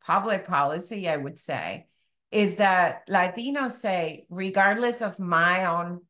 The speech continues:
personal beliefs, I don't think that abortion should be illegal or that that decision should be taken away from others."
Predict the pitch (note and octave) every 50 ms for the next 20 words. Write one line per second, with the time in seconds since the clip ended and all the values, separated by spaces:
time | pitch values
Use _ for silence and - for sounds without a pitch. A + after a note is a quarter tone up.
0 | _ _ - E3+ E3+ F3 E3+ - F#3+ F3 D#3+ D#3 C#3 C3+ C#3+ C#3 C3+ D#3 F3 G3
1 | A3 C4 C#4 C4 - - - - - _ - D#3 D#3+ D#3+ D#3 - - D#3+ D3+ E3
2 | F3+ F#3+ - - G3+ F3 E3 D#3+ F#3 E3 D#3+ D3+ C#3 D3+ C#3+ D3 D3 - - D#3+
3 | D3+ D3 - - D3 C3 C3+ D3+ D3 C#3 - - D#3 D3 E3+ G#3 A#3+ A#3 - E3
4 | D3 D3 D3 C#3 - - E3 D#3 C#3 C3+ D3 C#3+ C#3 - D#3 F3 F3 E3+ - G3+
5 | F#3+ - F3+ E3+ E3 - E3 D3 D3 C#3 - D#3 C3 B2+ D3 C#3 C3 D#3+ D3+ C#3
6 | C3 D3+ D3+ C#3 C3 B2+ C3+ C3+ C#3 C3 - C#3 B2+ B2+ B2+ B2+ B2 A2+ - -
7 | - - - -